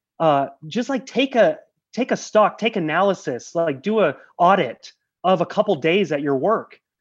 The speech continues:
and even write that down, like, moments that you got really excited, moments that you got really bummed, moments you, moments you got anxious.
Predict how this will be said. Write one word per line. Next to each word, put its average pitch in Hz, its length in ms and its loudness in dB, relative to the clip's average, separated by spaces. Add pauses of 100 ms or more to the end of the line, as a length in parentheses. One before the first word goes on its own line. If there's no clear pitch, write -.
(120)
and 196 120 2
even 269 240 2
write 196 240 2
that 208 160 2
down, 226 240 0
like, 147 320 0 (240)
moments 220 400 2
that 208 80 -2
you 180 80 -4
got 175 220 0
really 196 240 4
excited, 170 640 -4 (240)
moments 214 320 0
that 190 80 0
you 175 80 -2
got 175 160 2
really 185 200 -2
bummed, 151 540 -4 (140)
moments 202 320 0
you, 190 100 -6
moments 185 280 -4
you 185 40 -12
got 160 180 0
anxious. 160 540 -6